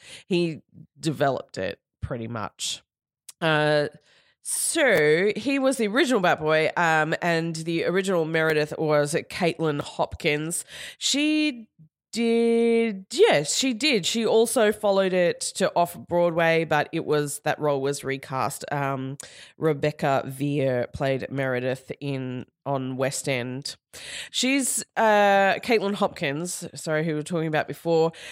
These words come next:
has, uh, pretty much did Bat Boy and then launched the rest of her career off that. I, that seems to be, am I thinking of the wrong person? Wait,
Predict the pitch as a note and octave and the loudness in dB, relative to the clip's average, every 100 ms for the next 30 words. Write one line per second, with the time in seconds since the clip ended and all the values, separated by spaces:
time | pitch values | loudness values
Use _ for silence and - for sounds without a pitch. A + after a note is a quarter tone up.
0 | - G3 F#3+ F3+ - - _ _ _ E3+ | -6 2 2 2 -4 -8 _ _ _ 0
1 | F3+ E3 - - _ _ _ - - F#4 | 2 2 0 -12 _ _ _ -16 -2 0
2 | C#5+ C5+ C4 - - - - _ _ _ | 2 2 2 0 -2 -6 -10 _ _ _
3 | _ G3 F3 F#3 E3 F#3+ F#3 F#3 F3+ E3+ | _ -6 -2 0 2 2 0 0 2 2
4 | E3 E3+ E3 E3 D#3+ D3 - D3+ D3+ C#3 | 0 0 -2 0 -2 -4 -6 -6 -6 -6
5 | C3+ - B2 G#2 D#2 - - - _ _ | -6 -6 -6 -4 -6 -8 -12 -12 _ _
6 | _ _ - E3+ D#3 - _ _ _ - | _ _ -2 -2 -2 -10 _ _ _ -2
7 | F#3 - - E3+ D#3+ D3+ - - - F#3+ | -2 0 0 2 0 -2 -4 -6 -4 -4
8 | D#3 D3+ D3 C#3+ C#3+ D3 _ _ _ _ | -2 -2 -2 -4 -8 -12 _ _ _ _
9 | D3+ D#3+ D#3 E3+ D#3+ D#3 D3 C#3+ C#3 C#3+ | -2 -2 -2 -4 -2 -2 -2 -2 -2 -2
10 | C3+ - B2+ C3 C#3+ C#3 C#3 | -2 -2 -4 -4 0 2 2